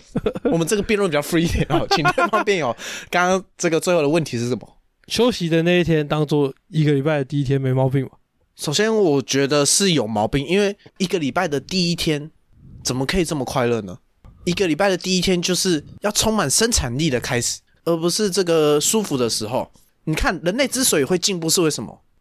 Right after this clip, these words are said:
Speaker 1: 因为一个礼拜的第一天就在工作，所以人类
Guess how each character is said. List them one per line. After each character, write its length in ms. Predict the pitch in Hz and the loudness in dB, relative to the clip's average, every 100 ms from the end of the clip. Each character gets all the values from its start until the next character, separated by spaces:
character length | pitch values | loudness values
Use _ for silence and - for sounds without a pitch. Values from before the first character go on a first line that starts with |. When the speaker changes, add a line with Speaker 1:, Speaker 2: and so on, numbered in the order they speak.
| - | -6
Speaker 1:
因 140 | 156 | -2
为 100 | 156 135 | 0 -2
一 80 | 127 | -2
个 80 | |
礼 80 | 117 | -2
拜 120 | 123 | -2
的 80 | 110 | -4
第 200 | 98 110 | -4 -2
一 40 | 107 | 0
天 140 | 113 | 0
就 120 | 104 | -2
在 60 | 95 | -2
工 180 | 92 90 | -2 -8
作， 160 | - - _ | -8 -12 _
所 180 | - 147 | -2 -2
以 100 | 123 - - | -2 -8 -6
人 200 | 127 147 | -4 -2
类 220 | 139 | -2